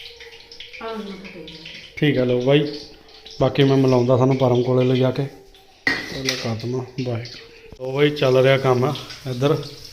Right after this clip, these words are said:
Speaker 2: ਹਾਂ, ਮਿਕਸੇ ਕਰਤੇ ਸਾਰੇ?
Speaker 1: ਹਾਂਜੀ, ਸਾਰਿਆਂ ਨੇ ਕਰਤੇ ਜੀ।
Speaker 2: ਲਓ ਬਾਈ, ਪਾਪਾ ਜੀ ਦੇ,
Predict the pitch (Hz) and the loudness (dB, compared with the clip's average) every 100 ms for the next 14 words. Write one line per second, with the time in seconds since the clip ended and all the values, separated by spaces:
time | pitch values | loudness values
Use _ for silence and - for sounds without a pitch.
0 | - - - 135 143 135 139 135 156 160 | -20 -20 -6 2 2 4 2 2 4 4
1 | 160 175 170 185 208 - - - - 202 | 2 2 2 2 -2 -8 -18 -18 -14 -8
2 | 202 190 190 185 196 214 185 156 156 175 | -6 -6 -6 -6 -6 -8 -8 -10 -14 -14
3 | 185 - 135 123 120 131 135 143 139 131 | -14 -10 -6 -4 0 0 2 0 2 0
4 | 123 127 131 131 | 0 2 2 2